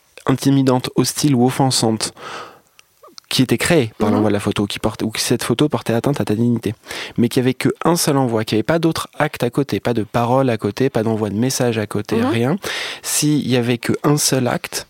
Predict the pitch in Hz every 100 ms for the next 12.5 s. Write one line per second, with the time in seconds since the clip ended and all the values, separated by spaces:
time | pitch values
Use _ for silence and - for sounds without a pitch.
0 | - - - - - 127 127 127 147 127
1 | - 170 165 165 143 143 139 123 110 -
2 | - - - - 117 123 127 123 117 -
3 | - 110 117 113 117 117 - 208 156 269
4 | 101 98 98 190 95 98 - - - -
5 | 170 - - - - 107 117 113 123 131
6 | 123 117 127 113 110 120 127 127 120 -
7 | 98 - 95 95 113 104 95 95 104 92
8 | 95 95 92 92 - 107 120 147 170 -
9 | 120 117 117 123 110 107 107 - 117 113
10 | 113 - 113 104 - 107 107 107 92 -
11 | 90 92 92 - 110 110 107 - - 80
12 | - 92 127 151